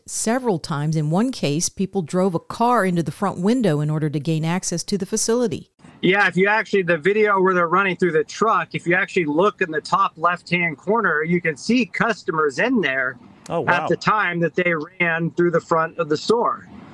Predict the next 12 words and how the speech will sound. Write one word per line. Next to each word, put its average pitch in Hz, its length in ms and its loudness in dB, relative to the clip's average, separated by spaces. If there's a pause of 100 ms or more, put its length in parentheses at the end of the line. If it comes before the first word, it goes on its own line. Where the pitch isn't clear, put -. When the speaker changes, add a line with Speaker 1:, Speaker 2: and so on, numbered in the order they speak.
(320)
Speaker 2:
So, 190 560 2 (680)
you 190 140 2
know, 185 140 0
to 165 120 -6
be 214 160 2
honest, 180 480 0
generally 240 480 0
they 170 160 0
wind 214 320 2
up 202 160 -4
with 135 160 -2
nothing. 143 680 -2